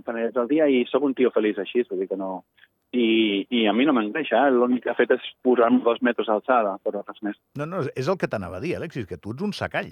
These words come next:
Speaker 2: No, no sé on et poses el, el que, el que fabriques.
Speaker 1: Sí, vaig deixar de ser vegetarià i ara ja m'engreixa, ja arribo als cent quilos, eh?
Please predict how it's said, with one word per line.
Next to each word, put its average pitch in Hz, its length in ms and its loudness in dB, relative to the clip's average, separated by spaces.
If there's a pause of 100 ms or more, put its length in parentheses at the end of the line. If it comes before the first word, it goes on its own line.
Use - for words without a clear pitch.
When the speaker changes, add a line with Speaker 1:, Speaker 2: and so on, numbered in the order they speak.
(140)
Speaker 2:
No, 101 200 -10
no 117 120 -6
sé 156 120 -4
on 165 80 -2
et 110 120 -6
poses 110 280 -4
el, 104 240 -6
el 107 160 -8
que, 101 160 -10
el 98 360 -10
que - 120 -16
fabriques. 147 540 -6
Speaker 1:
Sí, - 100 -20 (320)
vaig 156 140 -6
deixar 175 260 2
de 156 80 -6
ser 160 80 2
vegetarià 147 560 4
i 160 100 4
ara 139 140 4
ja 147 100 6
m'engreixa, 135 380 2
ja 139 160 6
arribo 131 220 6
als - 100 -8
cent 120 160 0
quilos, 98 320 0
eh? 165 80 2